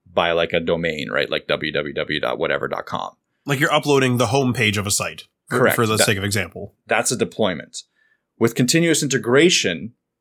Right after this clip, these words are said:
Speaker 1: added to it, that means that anytime you do a certain change, it automatically launches a deployment for you. You don't have to go and manually drag those files over or run the build command for that, for that matter,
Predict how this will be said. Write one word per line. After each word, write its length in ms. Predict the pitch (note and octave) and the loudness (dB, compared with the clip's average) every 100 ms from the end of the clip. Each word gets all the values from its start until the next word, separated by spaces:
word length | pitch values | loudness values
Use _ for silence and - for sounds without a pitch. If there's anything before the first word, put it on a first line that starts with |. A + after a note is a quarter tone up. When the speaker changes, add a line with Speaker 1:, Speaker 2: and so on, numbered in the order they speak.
| - | -2
Speaker 1:
added 320 | G2+ G2 F#2+ | 2 2 0
to 160 | - F#2 | -2 0
it, 180 | F#2 | 0
that 180 | A#2 A#2 | 2 2
means 220 | B2 B2+ A#2 | 2 0 2
that 160 | A2 C3 | 2 0
anytime 720 | D3 D#3 C3+ B2+ B2+ A#2+ A2 _ _ _ _ | -2 -2 -2 0 0 -2 -6 _ _ _ _
you 300 | - G#2 D#3 | -12 0 2
do 240 | D3+ C3+ D3 | 2 6 6
a 60 | |
certain 340 | - D3 B2 A2+ | 6 4 2 0
change, 640 | - D#3+ D3+ A#2 F#2+ F#2 - | -2 0 2 2 0 -4 -4
it 160 | B2 - | -4 2
automatically 640 | B2+ C#3+ A#2+ A#2+ A#2+ A#2+ | 4 4 4 2 0 0
launches 520 | G2 G2+ A2 A2+ G#2+ F#2+ | -2 0 2 2 0 -2
a 60 | |
deployment 840 | E2+ F#2 - A#2 A2+ F2 E2 - - _ | 0 -4 0 0 2 -2 -2 -4 -6 _
for 300 | - C3 B2 | 2 6 6
you. 140 | F#2+ | 4
You 180 | E2+ F#2+ | 0 2
don't 160 | A#2 A#2+ | 4 4
have 200 | B2 - | 0 -2
to 60 | F#2+ | -2
go 280 | G#2 G#2 | 2 2
and 100 | G2 | 2
manually 440 | F#2+ G2 G2+ F#2 F#2 | 0 0 0 -2 -4
drag 340 | F2+ F#2+ F#2+ | 0 0 2
those 160 | F2 E2 | 0 -2
files 420 | - F2+ E2+ D#2+ | 0 2 2 0
over 380 | F#2+ F#2 E2+ D#2+ - _ | -2 0 -2 -4 -14 _
or 220 | C3+ C3 | 4 6
run 180 | A2+ A#2 | 6 4
the 100 | G#2 | 2
build 380 | G2 A#2 A#2 G#2+ | 2 4 4 0
command 400 | - F#2+ F2 D#2+ | -2 0 0 -2
for 160 | - E2+ | -4 0
that, 280 | E2 E2 _ - | 0 -2 _ -14
for 140 | - F2 | -6 -2
that 220 | E2 E2+ | -2 -2
matter, 440 | D#2 C#2+ C2 - | -4 -2 -4 -6